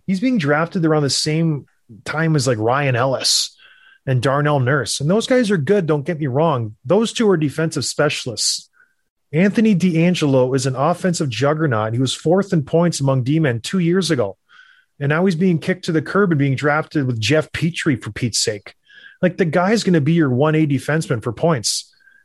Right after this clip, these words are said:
And he's gonna piggyback on Dougie Hamilton's kind of success that he had there in Carolina. So go get DeAngelo.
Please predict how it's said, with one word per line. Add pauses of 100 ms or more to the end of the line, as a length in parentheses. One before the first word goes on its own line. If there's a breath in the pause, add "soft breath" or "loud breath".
(120)
And
he's
gonna
piggyback
on (100)
Dougie
Hamilton's
kind
of (240 loud breath)
success
that
he
had
there
in
Carolina.
So (720 soft breath)
go
get
DeAngelo.